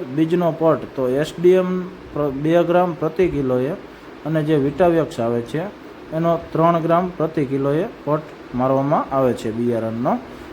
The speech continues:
તો મિત્રો, આનો પટ મારવાથી તમારે જર્મિનેશન એકદમ સારું આવશે અને ઉગતા વેત છોડ એકદમ તંદુરસ્ત રહેશે. ત્યારબાદ રાસાયણિક ખાતરની વાત કરશો તો ડી એ પી પંદર કિલો પ્લસ ફાડા સલ્ફર બે કિલો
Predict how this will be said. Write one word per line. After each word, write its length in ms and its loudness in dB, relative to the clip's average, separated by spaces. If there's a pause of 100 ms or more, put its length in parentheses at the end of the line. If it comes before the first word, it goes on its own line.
(140)
તો 60 0
મિત્રો, 340 2
આનો 420 2
પટ 220 0
મારવાથી 460 2
તમારે 360 0
જર્મિનેશન 720 -2
એકદમ 380 -2
સારું 380 2
આવશે 300 0 (440)
અને 120 2
ઉગતા 400 2
વેત 180 4
છોડ 300 0
એકદમ 380 -2 (260)
તંદુરસ્ત 560 0
રહેશે. 400 -2 (460)
ત્યારબાદ 340 4
રાસાયણિક 480 2 (120)
ખાતરની 400 0
વાત 300 0
કરશો 320 -4 (360)
તો 120 4
ડી 220 6
એ 100 6
પી 400 4
પંદર 280 2
કિલો 440 0 (140)
પ્લસ 320 0
ફાડા 220 4
સલ્ફર 380 -2
બે 220 2
કિલો 320 0